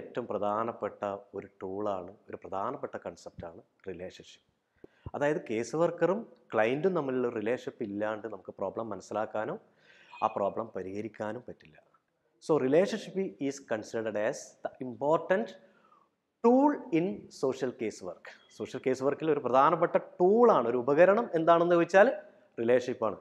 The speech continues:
ബാക്കി എല്ലാ പ്രൊഫഷനിലും നമുക്കറിയാം, ഡോക്ടർക്ക് ഒരു സ്റ്റെതസ്കോപ്പ് ഉണ്ട്, ടീച്ചർക്ക് ചോക്കും അതുപോലെ തന്നെ ബ്ലാക്ക് ബോർഡ് ഉണ്ട്, ഇലക്ട്രീഷ്യന് സ്ക്രൂ ഡ്രൈവേഴ്സ് ഉണ്ട്, ഇല്ലേ? അതുപോലെ തന്നെ ഒരു ബാർബർക്ക് അദ്ദേഹത്തിൻ്റെ സിസേഴ്സ് ഉണ്ട്. അതുപോലെ കേസ് വർക്കർ ഉപയോഗിക്കുന്ന ടൂൾ എന്താണ്? റിലേഷൻഷിപ്പ്.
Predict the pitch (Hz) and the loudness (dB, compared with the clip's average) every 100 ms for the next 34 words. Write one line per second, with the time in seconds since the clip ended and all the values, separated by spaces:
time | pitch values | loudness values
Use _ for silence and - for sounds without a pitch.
0 | _ 104 131 123 156 156 151 156 165 165 | _ -4 0 2 4 4 2 2 2 2
1 | 151 147 110 110 135 131 147 151 143 135 | 2 2 2 -2 -2 -4 -4 -2 -2 0
2 | 139 165 160 139 90 _ _ _ - 113 | 2 0 0 -6 -10 _ _ _ -8 0
3 | 135 131 170 185 - - _ - 135 135 | 0 2 -2 -2 -12 -20 _ -2 0 0
4 | 180 202 _ - 156 151 156 160 147 147 | -6 -6 _ -8 0 2 2 4 4 4
5 | 151 160 165 151 98 - 113 120 143 147 | 4 8 8 6 -2 -4 -2 0 -2 -4
6 | 160 160 - 160 170 180 170 170 123 - | -4 -8 0 2 6 6 6 2 -6 -8
7 | _ 143 175 - - - 123 135 139 135 | _ 4 4 4 -6 -2 0 0 0 2
8 | 131 131 139 156 156 151 151 156 156 156 | 8 8 8 2 2 4 2 2 -4 -4
9 | 143 160 160 135 - _ _ - - 127 | 0 0 0 -4 -8 _ _ -20 -8 -2
10 | 160 190 180 160 156 156 - _ _ _ | 2 4 8 6 4 -2 -14 _ _ _
11 | _ 107 143 170 220 226 208 202 165 160 | _ 0 0 4 4 6 6 6 6 4
12 | 160 151 143 131 127 123 117 113 _ _ | 2 0 2 2 4 2 2 -6 _ _
13 | _ _ 98 104 117 - - 95 - | _ _ -6 0 0 -2 -12 -16 -16